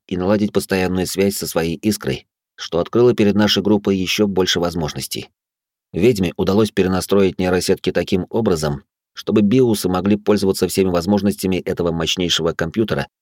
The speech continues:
а также и всеми сопряжёнными с ним устройствами. То есть симбионт получил возможность,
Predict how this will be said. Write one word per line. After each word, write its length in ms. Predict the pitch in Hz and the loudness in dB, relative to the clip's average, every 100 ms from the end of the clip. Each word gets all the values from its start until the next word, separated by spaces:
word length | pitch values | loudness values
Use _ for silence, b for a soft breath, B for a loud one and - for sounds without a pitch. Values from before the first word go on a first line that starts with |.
| _ _ _ _ | _ _ _ _
а 100 | - | -2
также 300 | - 131 120 | 0 2 2
и 180 | - 110 | 0 -2
всеми 280 | 101 127 123 | 2 2 2
сопряжёнными 640 | - 101 95 110 107 101 | 2 0 2 2 4 2
с 80 | - | 0
ним 140 | 95 - | -2 -2
устройствами. 640 | 95 85 80 - 67 64 - _ _ | -4 -2 -2 -2 -6 -6 -12 _ _
То 120 | 117 | 2
есть 320 | 135 127 - - | 2 2 -6 -12
симбионт 480 | - 98 101 135 135 | -2 2 4 4 2
получил 320 | 107 110 117 | 0 2 2
возможность, 680 | 104 101 120 110 107 - - | 2 2 0 2 -2 -4 -14